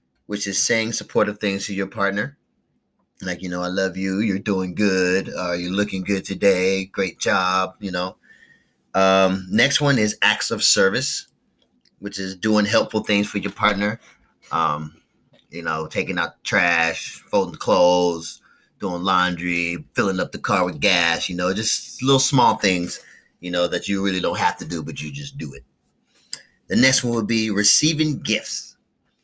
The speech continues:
Giving your partner gifts that tell them you were thinking about them. With, you know, small gestures, writing a card, a thank you note, picking up a little flower or rose from the gas station or the grocery store when you're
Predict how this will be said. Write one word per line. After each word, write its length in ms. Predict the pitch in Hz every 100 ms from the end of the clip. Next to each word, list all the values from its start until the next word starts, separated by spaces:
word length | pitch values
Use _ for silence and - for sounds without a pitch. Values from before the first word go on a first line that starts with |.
| - _ _ _ _ _
Giving 280 | - 131 143
your 160 | 143 139
partner 460 | 139 131 127 123
gifts 520 | 120 104 120 - - - _ -
that 220 | 98 -
tell 240 | 131 117
them 280 | 107 110 107
you 140 | 104
were 140 | 107 107
thinking 360 | - 170 143
about 340 | 90 80 - -
them. 160 | 69 - _ _ _ _ _ _ _ _ _ _
With, 160 | 120 127
you 100 | 135
know, 160 | 117 110
small 360 | - 135 123
gestures, 500 | 107 123 120 123 123
writing 280 | 117 120 117
a 20 |
card, 380 | - 123 113 113
a 20 |
thank 320 | - 117 110
you 60 | 117
note, 360 | 113 113 113 - _ _
picking 260 | - - 117
up 160 | 113 117
a 40 |
little 200 | 113 113
flower 460 | - 120 113 110 107
or 100 | 104
rose 380 | 117 113 113 113
from 300 | 123 113 110
the 200 | 104 98
gas 260 | 117 117 -
station 400 | 117 113 - 107
or 80 |
the 80 | 104
grocery 400 | 104 117 110 110
store 420 | 104 - 113 113
when 140 | 110 110
you're 340 | 110 101 98